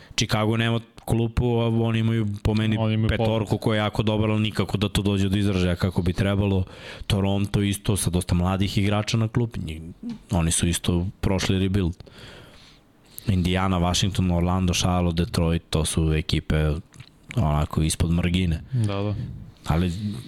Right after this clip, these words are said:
Speaker 1: bukvalno na istoku je malo druga priča. Postižu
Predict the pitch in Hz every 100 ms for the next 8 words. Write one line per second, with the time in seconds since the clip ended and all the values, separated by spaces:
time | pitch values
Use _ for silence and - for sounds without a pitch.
0 | - - - - 113 - 131 127 131 -
1 | 131 135 139 139 131 135 123 117 90 87
2 | 78 78 - 147 - - - - - 220
3 | - - - 113 - 120 104 110